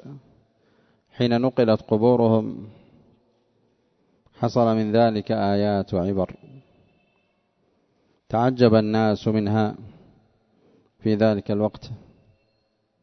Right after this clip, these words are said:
نقلوهم إلى مقبرة أخرى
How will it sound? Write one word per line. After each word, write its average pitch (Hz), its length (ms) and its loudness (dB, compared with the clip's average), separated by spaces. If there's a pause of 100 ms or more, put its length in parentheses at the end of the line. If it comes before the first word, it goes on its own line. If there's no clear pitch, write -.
(600)
نقلوهم 120 520 2
إلى 107 200 2
مقبرة 107 800 0 (2250)
أخرى 123 520 4